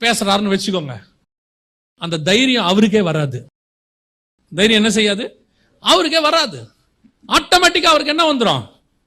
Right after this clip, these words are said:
உள்ளுக்குள்ள ஒரு பயம் வந்துரும். உங்க அபிஷேகத்துல தைரியம் எப்போ வரும் தெரியுமா? நான்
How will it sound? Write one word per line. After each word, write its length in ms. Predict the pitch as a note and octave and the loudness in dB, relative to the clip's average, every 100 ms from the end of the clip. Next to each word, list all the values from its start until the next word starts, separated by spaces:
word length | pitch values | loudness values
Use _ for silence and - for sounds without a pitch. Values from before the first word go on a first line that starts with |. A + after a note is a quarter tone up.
| _ _ _ | _ _ _
உள்ளுக்குள்ள 540 | E3+ A#3+ D#4 F4+ C#4 A#3+ | -2 2 4 2 0 0
ஒரு 140 | G3 | 0
பயம் 280 | F3+ A3+ A3 | 0 0 0
வந்துரும். 380 | F3 D3+ A#2+ - | -2 -4 -6 -12
உங்க 220 | E3+ E3+ | -8 -2
அபிஷேகத்துல 640 | E3 F#3 C#4+ C4+ A#3+ G#3 F#3 | -2 0 -2 0 -2 -2 -2
தைரியம் 400 | F#3 C4 A#3+ F#3 | 0 2 2 0
எப்போ 160 | A3 | 0
வரும் 180 | G3 F3 | 0 0
தெரியுமா? 480 | E3 D#3 D3 C3 - _ _ _ | -2 -2 -2 -4 -8 _ _ _
நான் 380 | - D#3 D#3 D3 | -12 -8 -8 -10